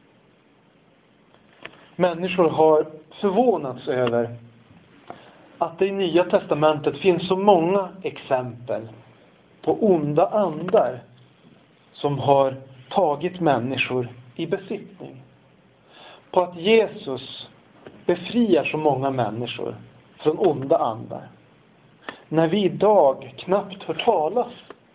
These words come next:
om onda andar överhuvudtaget. Vissa har tänkt sig att det berodde på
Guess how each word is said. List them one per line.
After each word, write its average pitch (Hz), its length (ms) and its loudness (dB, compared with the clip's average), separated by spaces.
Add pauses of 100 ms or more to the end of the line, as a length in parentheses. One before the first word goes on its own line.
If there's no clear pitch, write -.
(420)
om 147 200 -4
onda 123 360 0
andar 120 560 -2
överhuvudtaget. 151 760 0 (2500)
Vissa 202 380 0
har 214 120 0
tänkt 131 400 -6
sig 120 220 -4 (1300)
att 156 240 -4
det 214 160 2
berodde 196 520 -2
på 123 300 -6